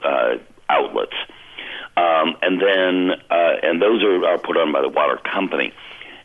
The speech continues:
And then, uh, T S M C and other chip makers have been trucking in water for, for their use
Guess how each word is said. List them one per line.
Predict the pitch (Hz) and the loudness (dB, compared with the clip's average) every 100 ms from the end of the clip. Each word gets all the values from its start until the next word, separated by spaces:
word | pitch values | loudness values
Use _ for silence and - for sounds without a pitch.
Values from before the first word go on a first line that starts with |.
| - | -4
And | 104 | 0
then, | 113 107 101 95 | 0 2 0 0
uh, | 85 82 | 0 0
T | - - | -2 0
S | 107 90 80 | 2 2 -2
M | 73 - - | -4 -4 -2
C | 165 131 95 90 90 | 0 0 0 -2 -2
and | 78 80 78 78 76 69 | -2 -2 0 -2 -4 -4
other | - 90 82 | -2 0 0
chip | - - 85 | 0 -2 -2
makers | 80 73 80 73 65 - - - - | -4 -2 -2 -2 -4 -10 -14 -14 -8
have | 92 98 85 | -2 0 0
been | 78 - - | -2 -2 -2
trucking | 87 78 76 73 | -2 -2 -2 -2
in | 71 65 | -2 0
water | 69 69 67 - | 0 0 -2 -2
for, | 67 67 65 - | -2 -2 -2 -4
for | 64 | -2
their | 69 67 | -2 -2
use | 64 64 - | -4 -6 -6